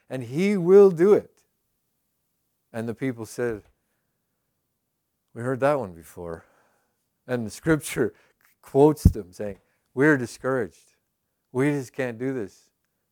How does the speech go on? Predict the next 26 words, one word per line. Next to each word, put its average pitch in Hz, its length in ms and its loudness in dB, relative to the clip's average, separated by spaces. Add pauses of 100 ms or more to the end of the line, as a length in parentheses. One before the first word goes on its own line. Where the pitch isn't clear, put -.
(160)
I 127 140 6
have 151 220 6
to 143 60 -4
get 143 160 2
up 147 200 4
tomorrow." 139 340 0
You 113 140 -2
could 131 140 -6
hear 143 200 2
them 135 120 -4
saying 131 300 -4
this. 98 160 -20 (120)
"I 147 120 10
have 165 120 8
to 185 80 0
get 170 180 4
up 165 160 4
tomorrow 147 540 0
and 131 320 -12
get 139 160 -10
my 131 160 -12
own 131 260 -14
straw 123 380 -8
to 120 80 -16
make 117 280 -18
bricks. 113 400 -16